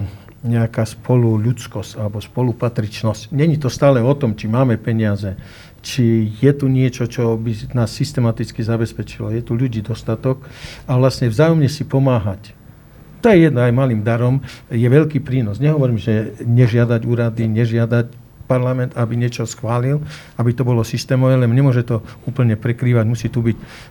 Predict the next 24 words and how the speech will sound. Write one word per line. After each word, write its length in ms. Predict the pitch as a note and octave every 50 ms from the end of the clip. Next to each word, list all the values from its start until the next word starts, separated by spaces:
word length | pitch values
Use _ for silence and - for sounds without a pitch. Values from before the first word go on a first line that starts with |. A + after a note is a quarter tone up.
| - -
aj 120 | A2 A#2+ A#2+ A2
nejaká 320 | B2+ B2+ B2 A#2+ A#2+ B2+
takáto 460 | - - B2+ A#2 - A#2 - - G#2+ -
časť. 320 | - B2+ A#2 G#2 - -
Ja 160 | A2 A2+ A2+
poviem, 320 | - B2+ A#2+ A#2 A#2 A#2 A2
že, 240 | G2+ A#2+ A#2 A2
e, 20 | G2+ - - - - - - - - - - - - C3 C3 C3 B2+ B2+ B2+ B2 B2+ B2 A2+ G#2+
stretávam 560 | - - - - C#3+ C3 - C#3 C3+ C3+ C3+ B2
sa 160 | - - B2
pri 160 | - C3+ A#2+
tom 480 | - C3 B2 A#2+ A#2+ A#2+ A#2 A2+ A2+ A#2 -
našom 500 | A2+ A#2+ B2 A#2 - - A2+ A2+ A2 -
člen-, 320 | - - - A#2 A#2 A#2+
rozdávaní 560 | A2 A#2+ B2 A2 A#2 A2+ A#2 A#2 A#2 A#2 A2+
alebo 240 | A2+ A2+ A2 A2+ G#2+ A2
stretnutí 460 | G#2 - B2 A2+ - A#2+ G#2 - A#2
s 80 | G#2+
týmito 400 | - - A#2 A2+ - - A#2 G#2+ - - - - - - - - - -
jednotlivými 560 | B2 A#2+ B2 A#2+ A#2 C3 B2 A#2+ A#2+ A#2+ A2
organizáciami 1000 | A2 B2+ B2 A#2 B2 B2 B2 A#2 A#2+ B2 B2 A#2+ - - B2 A#2 A#2+ A#2+ B2 B2+ B2+
a 220 | A#2+ A#2 A2+ A2 - - - - - - - - -
poviem, 560 | - A#2 A#2 A#2+ A#2+ A#2 A2+ A2 A2+ A#2 A2
v, 320 | G#2 A#2 A2+ A2+ A2 G#2+